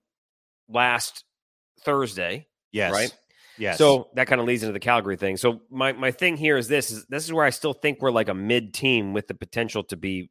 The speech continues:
Speaker 1: better. But let's go back to Thursday's game versus Nashville.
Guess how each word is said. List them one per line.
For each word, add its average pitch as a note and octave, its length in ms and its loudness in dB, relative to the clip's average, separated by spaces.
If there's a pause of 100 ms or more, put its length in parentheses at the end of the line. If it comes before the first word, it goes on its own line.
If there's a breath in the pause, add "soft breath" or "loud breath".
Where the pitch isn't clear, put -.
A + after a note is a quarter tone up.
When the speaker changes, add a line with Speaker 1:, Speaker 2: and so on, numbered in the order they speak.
Speaker 1:
better. F2 360 -2
But G2 160 -4
let's A#2 140 -8
go D#3 120 4
back B2+ 280 4
to A2+ 180 0 (360 soft breath)
Thursday's C3+ 380 4
game A#2+ 260 2
versus G2 340 -2
Nashville. E2 480 -8